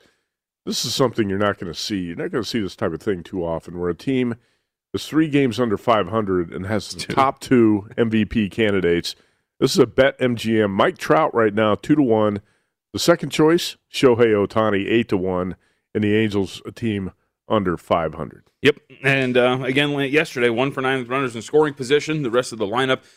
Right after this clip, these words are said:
Speaker 2: can't really do much to support Mike Trout. Mike Trout goes oh for two, does reach, though, and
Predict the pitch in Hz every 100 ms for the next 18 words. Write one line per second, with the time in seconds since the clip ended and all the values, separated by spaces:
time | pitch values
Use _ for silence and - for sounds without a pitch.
0 | _ - 127 127 120 113 107 120 127 -
1 | 98 98 - 120 - 107 101 - 117 117
2 | 98 113 95 107 107 - 104 110 95 95
3 | 120 110 107 98 101 - - _ _ _
4 | 110 127 113